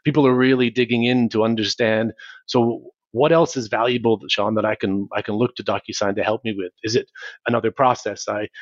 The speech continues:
I really liked you for employee management and onboarding, but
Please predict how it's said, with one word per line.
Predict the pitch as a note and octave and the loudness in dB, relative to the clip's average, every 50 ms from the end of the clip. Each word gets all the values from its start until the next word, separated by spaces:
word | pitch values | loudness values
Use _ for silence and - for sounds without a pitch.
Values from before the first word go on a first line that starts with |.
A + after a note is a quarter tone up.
| - - - _ - A2 | -18 -20 -20 _ -4 -2
I | A2+ | 0
really | A#2 C3 C3 C3 B2+ | 2 4 4 4 4
liked | B2+ B2 A2+ - B2 | 4 2 2 0 -4
you | A2+ | -4
for | - - B2 A#2+ A2+ A2 A2+ A2+ | -2 2 4 4 6 6 6 4
employee | A2 A2 - - B2+ B2 A#2+ A#2 | 2 0 0 0 2 2 2 2
management | A#2 A#2 A#2 A2+ A2+ G#2+ - A2 G#2 | 2 0 0 0 -2 -4 -4 -6 -6
and | G#2+ G#2 | -4 -2
onboarding, | A2 A2+ A#2 A2+ G#2+ A#2+ C#3+ E3 D#3+ B2 A#2+ A#2 A2+ A2 | 0 0 0 0 2 2 2 4 4 4 2 2 2 2
but | A#2 A2+ A#2 | 2 2 0